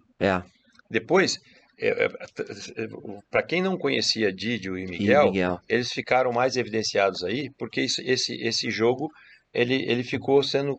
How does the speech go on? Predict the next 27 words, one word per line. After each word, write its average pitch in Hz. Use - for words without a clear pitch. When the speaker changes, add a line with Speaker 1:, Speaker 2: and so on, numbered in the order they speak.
Speaker 2:
como 185
não 175
tava 120
mais 127
nada 113
acontecendo, 123
Speaker 1:
<laughs> 139
Speaker 2:
né, 131
no 127
lado, 139
no 110
lado 120
midiático, 117
eles 113
ficaram 127
mais 127
conhecidos. 143
Speaker 1:
Aham. 98
Speaker 2:
Mas 135
no 143
lado 131
de 101
treinar 123
e 104
de 104
poder 117
continuar 127